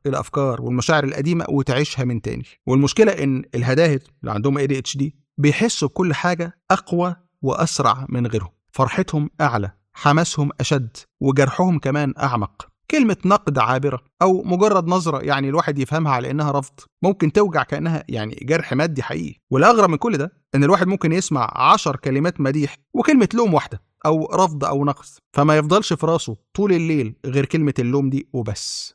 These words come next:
الذكرى السيئة عنده ما بتعديش بهتة زي صور قديمة،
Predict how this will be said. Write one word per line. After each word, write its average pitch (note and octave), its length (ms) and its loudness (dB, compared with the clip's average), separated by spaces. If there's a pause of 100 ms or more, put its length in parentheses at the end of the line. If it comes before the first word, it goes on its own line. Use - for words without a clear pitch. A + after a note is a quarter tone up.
الذكرى C#3 560 4
السيئة D3 480 0
عنده F#3+ 360 -2 (180)
ما C#3 80 -2
بتعديش C#3 460 -4
بهتة D3 440 -2 (140)
زي B2+ 300 -4
صور D#3 300 0
قديمة، B2 360 -6